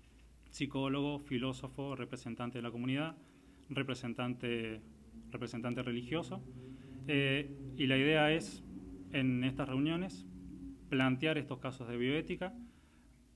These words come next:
que se arme un buen clima de debate, de deliberación, sobre todo el apoyo de la racionalización y no cuestiones ideológicas.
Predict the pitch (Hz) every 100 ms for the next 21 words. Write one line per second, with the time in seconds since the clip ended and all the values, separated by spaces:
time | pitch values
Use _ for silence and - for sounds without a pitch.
0 | - - 117 - 127 127 127 127 123 143
1 | 123 120 117 113 123 123 127 123 123 117
2 | 113 127 139 139 123 113 113 - 156 151
3 | 139 123 120 156 160 160 143 123 117 135
4 | 135 135 135 123 113 110 113 120 127 131
5 | 120 117 123 117 151 160 127 120 123 123
6 | 117 117 - 117 110 113 110 143 - 170
7 | -